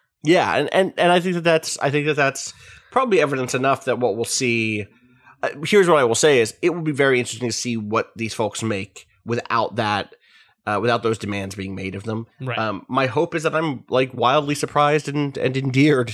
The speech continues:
Speaker 1: to whatever it is that they make, that it does have that sense of exploration, you know, uh, uh, of the form, like, you know, trying out some new stuff, those ideas that have been sitting in the closet because you don't wanna give them to the company that, like,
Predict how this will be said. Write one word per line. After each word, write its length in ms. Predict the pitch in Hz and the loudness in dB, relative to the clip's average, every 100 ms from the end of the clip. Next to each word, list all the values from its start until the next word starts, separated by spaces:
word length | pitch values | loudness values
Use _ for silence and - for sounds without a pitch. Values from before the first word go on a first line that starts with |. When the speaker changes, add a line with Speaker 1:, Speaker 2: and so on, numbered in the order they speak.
| - | -6
Speaker 1:
to 100 | 131 | -2
whatever 320 | 123 123 127 | 0 2 2
it 60 | |
is 140 | 120 117 | 0 0
that 160 | 120 | -2
they 100 | 113 | 0
make, 280 | 110 110 - | -2 -2 -2
that 100 | 120 | -2
it 220 | 95 - - | -4 -6 -4
does 220 | 110 107 | -4 -2
have 200 | 113 107 | -4 -2
that 180 | 107 - | -6 -4
sense 380 | 104 104 110 | -6 -6 -6
of 200 | 101 98 - - - - _ _ _ - - | -8 -10 -18 -20 -20 -20 _ _ _ -14 -6
exploration, 960 | - 131 - 113 110 113 127 120 120 123 | -4 -2 -2 0 0 2 2 2 2 0
you 140 | - 110 | -2 -2
know, 260 | 98 95 | -2 -2
uh, 500 | 90 80 101 - - | -2 -2 -2 -4 -6
uh, 140 | - - 107 110 | -4 -2 -2 -2
of 140 | 110 | -2
the 80 | 104 | -6
form, 460 | - 117 113 127 139 | -4 0 2 2 0
like, 240 | 98 104 | -6 -8
you 120 | - 104 | -8 -8
know, 300 | 104 92 71 | -6 -6 -8
trying 380 | - 107 107 | -6 -4 -2
out 180 | 107 107 | -2 -4
some 120 | - | -4
new 100 | 107 | -6
stuff, 480 | 104 120 123 120 - - - _ | -4 0 0 0 -10 -20 -20 _
those 180 | 117 117 | -6 -4
ideas 460 | 113 107 113 117 110 | -4 -4 0 0 0
that 100 | 107 | -4
have 80 | 101 | -4
been 120 | 104 | -4
sitting 240 | 113 110 | -2 -2
in 60 | 110 | -4
the 60 | |
closet 440 | - - 101 107 107 | -6 -2 0 0 -2
because 200 | 104 101 | -4 -6
you 80 | 104 | -4
don't 180 | 107 | -2
wanna 160 | 98 107 | 0 -2
give 260 | 101 110 104 | -2 -4 -2
them 180 | 107 | -4
to 360 | 107 - 110 107 | -2 -2 0 -2
the 220 | 107 107 | -6 -8
company 500 | - 117 104 113 110 | -6 -4 -2 -2 0
that, 220 | 110 107 | 0 0
like, 460 | - 110 101 104 - | 0 -4 -4 -8 -14